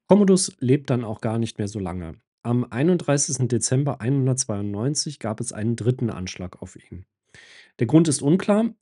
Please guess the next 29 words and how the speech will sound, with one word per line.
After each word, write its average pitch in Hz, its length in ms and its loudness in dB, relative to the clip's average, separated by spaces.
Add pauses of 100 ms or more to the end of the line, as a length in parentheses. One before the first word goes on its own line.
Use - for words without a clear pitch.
(100)
aber 127 300 0
ein 120 260 0
gewisser 123 460 0
Eklektus, - 760 -4
der 110 240 -2
mittlerweile 107 500 -4
Kammerdiener 107 600 -2
war 113 200 -4
und 110 180 -6
dessen 110 260 -2
geliebte 113 400 -8
Markia, 113 720 -6 (100)
schmieden 175 480 -4
ein 110 140 -6
Komplott - 600 -6
mit 127 280 -2
weiteren 104 460 -4
Vertrauten 95 500 -10
des 90 200 -14
Kaisers. - 560 -12 (880)
Ein 120 420 0
Athlet 120 500 0
namens 113 440 -2
Narkissus 135 580 0
kommt 127 240 -2
ihnen 110 160 -2
zu 110 160 -4
Hilfe 139 480 0
und 180 320 -2